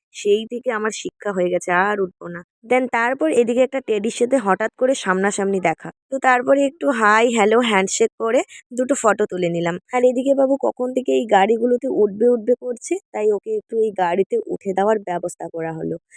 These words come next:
তো তারপরে ও একটু এখানে ওঠার পর আমরা চলে গেলাম খাওয়া দাওয়া করতে, হালকা কিছু খেতে আর কি, কারণ, আহ, সকালে সেই বাড়ি থেকে হালকা খেয়ে বেরিয়েছি, আর এখনো কিছু খাইনি। তো তাই এখানে এই যে দেখতে পাচ্ছ, ভেলপুরি বলে নাকি এগুলোকে,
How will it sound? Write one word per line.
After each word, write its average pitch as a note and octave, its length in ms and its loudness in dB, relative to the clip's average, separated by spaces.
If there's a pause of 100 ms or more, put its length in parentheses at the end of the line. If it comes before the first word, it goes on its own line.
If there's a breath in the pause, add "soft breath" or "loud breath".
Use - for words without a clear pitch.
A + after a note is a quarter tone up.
(160 loud breath)
তো - 100 -20
তারপরে B3 380 0
ও A#3+ 180 6
একটু B3 220 -2
এখানে A#3+ 240 -2
ওঠার A3 380 -2 (100)
পর G#3 220 -2 (100)
আমরা F#3 320 -4
চলে F#3+ 300 0
গেলাম G3+ 260 0 (340 soft breath)
খাওয়া E3+ 260 -2
দাওয়া F3 220 -2
করতে, - 380 -10 (160)
হালকা C4 320 -4
কিছু - 220 -8
খেতে F#3+ 340 -8
আর F3+ 100 -2
কি, - 140 -14
কারণ, F#3+ 300 -6 (400 loud breath)
আহ, F#3+ 260 0
সকালে G3+ 420 0
সেই G#3 360 2
বাড়ি F#3 220 0
থেকে F#3+ 240 -8 (220)
হালকা F#3 300 -6
খেয়ে F#3+ 320 -2
বেরিয়েছি, G3 580 0 (500 soft breath)
আর F3 200 0
এখনো G3+ 320 -2
কিছু G#3+ 280 -6
খাইনি। G3 440 -2 (460)
তো G#3 120 -6
তাই G3 260 -6
এখানে G#3+ 300 -2 (140)
এই G#3 120 0
যে A3 120 2
দেখতে F#3+ 260 -2
পাচ্ছ, G#3 280 -4 (300)
ভেলপুরি B3 500 0
বলে B3 260 4
নাকি C4+ 240 -2
এগুলোকে, C4+ 420 0